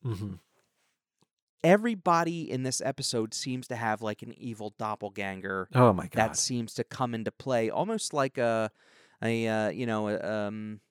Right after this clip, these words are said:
Speaker 2: Invasion of the Body Snatchers kind of way.
Speaker 1: Yeah.
Speaker 2: They exist. They're, they exist outside of this, this lady's mind. I mean, they do definitely exist, and they're definitely up to no good.
Speaker 1: And thank God that doctor was there to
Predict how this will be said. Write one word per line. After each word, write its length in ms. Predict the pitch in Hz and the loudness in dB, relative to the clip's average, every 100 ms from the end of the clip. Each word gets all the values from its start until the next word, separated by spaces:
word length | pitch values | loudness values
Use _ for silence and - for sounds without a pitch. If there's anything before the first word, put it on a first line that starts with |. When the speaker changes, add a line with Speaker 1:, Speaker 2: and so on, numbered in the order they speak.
| _ - | _ -4
Speaker 2:
Invasion 400 | 120 131 131 135 | 0 2 2 0
of 60 | 117 | -4
the 40 | |
Body 320 | - 98 107 117 | 2 2 2 -2
Snatchers 640 | - 120 127 139 135 131 | -2 0 0 0 -2 -2
kind 340 | - - 135 143 | -6 -4 -2 -2
of 220 | 131 127 | -4 -2
way. 520 | 123 120 120 139 170 _ _ _ | 0 2 0 -4 -8 _ _ _
Speaker 1:
Yeah. 200 | 139 214 - | 8 8 6
Speaker 2:
They 280 | 120 123 127 | 2 6 6
exist. 800 | 120 113 117 170 107 - - 113 | 4 -2 4 6 6 4 -6 -4
They're, 100 | 127 | -4
they 200 | 123 143 | 2 4
exist 420 | 160 135 170 214 - | 4 2 0 0 0
outside 480 | 135 190 - 190 170 | 0 0 4 4 4
of 80 | 147 | 2
this, 220 | 139 - | 0 -2
this 380 | - 135 127 - | -8 -6 -6 -4
lady's 360 | 135 131 110 | -4 -4 -4
mind. 440 | 110 139 156 107 98 | -2 0 0 -2 -4
I 40 | |
mean, 160 | 110 117 | -6 -6
they 100 | 123 | -8
do 240 | 120 196 196 | -6 -6 2
definitely 460 | 151 - 120 113 | 2 2 -8 -6
exist, 600 | 101 104 120 107 - - - _ _ _ _ _ | -8 -6 0 0 -2 -10 -20 _ _ _ _ _
and 160 | - 120 | -6 -2
they're 100 | 117 | -2
definitely 480 | 113 160 170 156 135 | 2 2 2 -2 -2
up 100 | 131 | -2
to 80 | - | -2
no 140 | 110 95 | -2 -2
good. 400 | 101 92 90 - _ _ _ _ _ _ _ _ _ _ - _ _ _ _ _ _ | 0 0 0 -10 _ _ _ _ _ _ _ _ _ _ -20 _ _ _ _ _ _
Speaker 1:
And 160 | 131 131 | 6 8
thank 220 | 160 190 | 8 8
God 280 | 135 131 123 | 8 6 6
that 160 | 113 101 | 4 6
doctor 360 | 113 127 120 | 6 6 4
was 160 | 98 85 | 2 2
there 220 | 98 92 | 0 -2
to 220 | - 95 | -4 -10